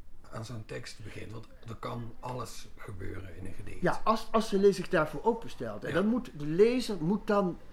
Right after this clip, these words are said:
Speaker 2: eh, opgeven het idee dat, eh, poëzie iets moet betekenen. Hè? Dat een gedicht, eh, een soort raadsel zou zijn, hè, dat je op kunt lossen. Nee, het is heel goed als je de tekst leest en je begrijpt er niets van,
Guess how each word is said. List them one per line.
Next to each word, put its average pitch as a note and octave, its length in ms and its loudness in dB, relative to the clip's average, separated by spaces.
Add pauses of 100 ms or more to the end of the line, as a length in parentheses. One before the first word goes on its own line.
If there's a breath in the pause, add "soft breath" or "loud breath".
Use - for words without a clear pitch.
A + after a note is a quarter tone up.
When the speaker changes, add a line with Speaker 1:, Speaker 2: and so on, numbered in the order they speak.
(420)
Speaker 2:
eh, D3 100 -6 (320)
opgeven G3 600 2
het - 120 -4
idee F3+ 440 4 (680 loud breath)
dat, E3 440 6 (100)
eh, E3 100 2 (220)
poëzie E3+ 340 2
iets F3 140 -2
moet D#3+ 180 -4
betekenen. A2 640 2
Hè? E3 160 -2
Dat C3 200 -2
een B2 100 -6
gedicht, D#3 560 0 (180)
eh, C3+ 100 -4 (160)
een D#3+ 100 -4
soort C#3+ 220 0
raadsel D#3 760 4
zou C#3 340 0
zijn, C#3+ 520 2 (360 loud breath)
hè, C3 120 -4
dat C3+ 160 -4
je E3+ 100 2
op G3 180 2
kunt A#2 240 -2
lossen. - 340 -6 (420 soft breath)
Nee, G3 500 2
het - 160 -12
is C#3 100 -8
heel F3+ 200 8
goed A#3+ 280 -2 (140)
als C#3+ 160 0
je B2+ 60 -6
de B2 140 -6
tekst F3 240 0
leest D3+ 200 0
en E3 80 0
je D3+ 80 -4
begrijpt D#3 340 -4
er C3+ 120 -4
niets D#4+ 300 2
van, C4+ 240 4